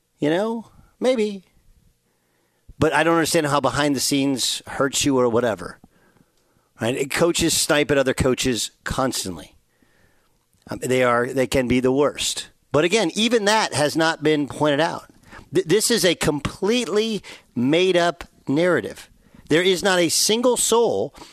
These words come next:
who questioned the legitimacy of Deion Sanders at Colorado because he took a head coaching job at Jackson State.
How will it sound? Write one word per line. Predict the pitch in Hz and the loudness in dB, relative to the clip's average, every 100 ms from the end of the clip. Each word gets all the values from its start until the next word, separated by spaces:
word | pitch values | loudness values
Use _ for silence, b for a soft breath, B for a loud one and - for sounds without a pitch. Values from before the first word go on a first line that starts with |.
| B | B
who | - 156 | -2 -2
questioned | - 190 202 - 190 165 | 0 0 0 0 0 0
the | 143 | 0
legitimacy | 139 113 175 180 143 - 117 127 | 0 0 0 2 0 2 0 0
of | - 113 | -2 -2
Deion | 107 160 170 165 | 0 2 2 0
Sanders | - 180 208 98 90 - B B B | 0 0 0 -2 -6 -8 B B B
at | 131 - | 0 0
Colorado | 147 147 147 202 - - _ - B B B | 0 0 2 0 -2 -8 _ -20 B B B
because | 139 - 143 139 | -6 0 0 0
he | 156 | -2
took | - 220 175 | 0 0 0
a | 127 | 0
head | 135 107 | 0 2
coaching | 117 117 123 | 0 0 0
job | 120 135 | 0 2
at | 160 - | 0 0
Jackson | 110 110 - 147 | -2 -2 -2 -2
State. | - 269 254 | 0 0 -2